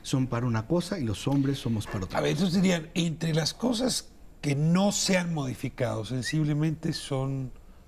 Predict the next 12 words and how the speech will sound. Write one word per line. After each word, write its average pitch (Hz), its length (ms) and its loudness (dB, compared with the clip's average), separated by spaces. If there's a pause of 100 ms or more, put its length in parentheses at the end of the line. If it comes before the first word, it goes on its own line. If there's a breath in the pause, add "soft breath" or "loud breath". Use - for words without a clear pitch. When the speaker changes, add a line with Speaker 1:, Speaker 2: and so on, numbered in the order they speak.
(120)
Speaker 2:
los 117 140 0
mapas 135 280 0
culturales, 107 920 -4
lo-, 120 100 -4
los 127 200 -2
lentes 165 520 2
para 120 320 0
mirar 123 320 0
el 123 80 -2
rol 120 220 0
de 113 100 -4
género. 92 400 -6